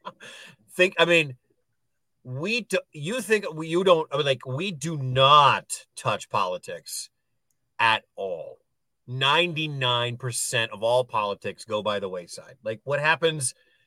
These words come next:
at the midterms, we might mention, but probably won't. Because I learned in Kansas City, being a person on the left in a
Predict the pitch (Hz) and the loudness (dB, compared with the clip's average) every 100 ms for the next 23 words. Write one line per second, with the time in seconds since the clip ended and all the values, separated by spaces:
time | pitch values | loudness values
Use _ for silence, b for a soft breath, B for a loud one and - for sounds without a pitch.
0 | _ 135 131 139 147 165 160 160 151 120 | _ -4 -2 -2 0 0 0 0 0 -6
1 | 139 143 139 139 147 - 120 123 131 127 | -10 -10 2 4 4 0 -6 -4 -2 -4
2 | 131 120 113 - 117 120 123 117 117 98 | -4 2 0 2 2 4 2 -2 -8 -8
3 | 98 101 90 - _ _ _ _ _ _ | -6 -6 -6 -12 _ _ _ _ _ _
4 | _ - 131 156 143 135 156 165 143 131 | _ -16 0 4 4 4 0 0 -4 -6
5 | 139 117 113 208 165 131 127 104 120 135 | -8 -8 -6 -2 -2 -4 -8 -12 -8 -6
6 | 127 117 113 _ _ _ _ 117 143 139 | -6 -8 -12 _ _ _ _ -6 -4 -2
7 | 127 131 123 107 104 151 131 113 - _ | -4 -2 -2 -2 -2 0 0 -2 -10 _
8 | 120 113 117 110 107 104 | -8 -8 -4 -2 -2 -4